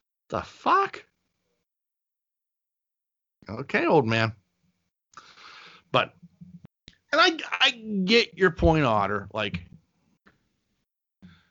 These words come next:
you know, I, I, I agree with you. I, I wanna see something in another era, you know, that they're doing this whole High Republic thing with, uh, multiple forms of media,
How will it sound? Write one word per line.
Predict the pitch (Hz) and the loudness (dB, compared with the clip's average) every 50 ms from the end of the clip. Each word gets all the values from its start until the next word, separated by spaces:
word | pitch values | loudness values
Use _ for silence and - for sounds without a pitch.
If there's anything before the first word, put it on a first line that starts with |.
| _ _ _ _ _ _ _ _ - | _ _ _ _ _ _ _ _ -20
you | - - - - - - 165 160 | -18 -16 -16 -14 -6 2 4 6
know, | 143 | 6
I, | 131 127 131 - 143 151 131 - _ _ - | 6 4 4 2 2 0 0 -2 _ _ 0
I, | 151 160 151 | 2 2 2
I | - 127 147 160 | 2 0 2 2
agree | 160 156 143 127 139 151 156 | 2 2 2 2 2 4 4
with | 151 139 | 2 2
you. | 143 131 | 2 2
I, | 113 113 | 2 2
I | 120 117 123 | 2 0 0
wanna | 120 131 139 131 117 | 2 2 0 0 0
see | - - 123 117 | -2 -4 -4 -4
something | - - 123 117 107 - 120 | -2 -2 -4 -4 -2 -4 -4
in | 117 110 | -2 -2
another | 107 107 110 104 101 82 | -2 0 0 -2 -2 -2
era, | 98 107 110 110 110 110 107 104 - _ _ _ - | 0 0 2 2 2 2 0 -2 -6 _ _ _ -8
you | - 104 | -6 -4
know, | 95 92 101 - - _ - - - - _ _ _ - | -4 -4 -6 -10 -18 _ -20 -20 -20 -20 _ _ _ -2
that | - 110 107 101 73 - - - _ _ - | 0 0 0 0 -2 -6 -14 -20 _ _ -2
they're | 127 123 117 | 0 0 0
doing | 110 107 110 135 135 131 131 127 | 2 4 4 6 6 8 6 6
this | 123 110 - | 4 2 2
whole | 120 131 123 120 120 113 117 _ - | 2 4 4 4 4 2 -2 _ 0
High | - 120 113 117 | 2 4 6 6
Republic | 117 113 107 - - 127 120 117 127 123 117 - | 6 4 2 2 2 2 2 4 2 0 0 -2
thing | - - 120 113 113 117 113 113 - _ _ _ _ - | -4 -2 -2 0 -2 -4 -6 -8 -12 _ _ _ _ -8
with, | - 113 104 - - | -6 -6 -6 -2 -2
uh, | 107 101 101 95 95 - _ _ _ _ _ _ _ _ _ _ _ _ - | 0 0 0 0 -2 -6 _ _ _ _ _ _ _ _ _ _ _ _ -8
multiple | 104 104 113 110 110 - 113 107 110 98 | -2 0 2 2 2 2 0 -2 -2 -2
forms | - - 117 113 110 101 | 0 0 2 2 2 0
of | 104 98 | 0 2
media, | 104 123 147 156 160 160 156 151 147 139 139 139 | 4 6 6 6 6 6 6 8 8 6 4 2